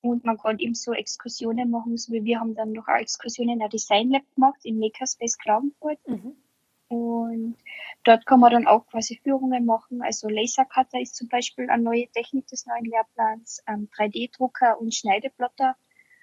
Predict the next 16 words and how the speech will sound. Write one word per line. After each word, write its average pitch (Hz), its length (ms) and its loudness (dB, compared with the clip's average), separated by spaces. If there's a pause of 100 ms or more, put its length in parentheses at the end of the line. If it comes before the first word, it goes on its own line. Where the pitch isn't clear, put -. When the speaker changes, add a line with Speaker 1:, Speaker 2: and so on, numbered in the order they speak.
(300)
Speaker 1:
Und 226 360 -4
die 226 100 -2
haben 220 140 -6
sie 240 140 -8
dann 226 160 -6
dort 254 260 -4
alle 220 280 0
schon 220 380 -10 (580)
gesehen 254 460 0
und 214 240 -6
eine, - 320 -2
eine 208 160 -4
Führung 277 420 0
bekommen 240 560 -4
und 220 320 -10
gezeigt 214 420 -2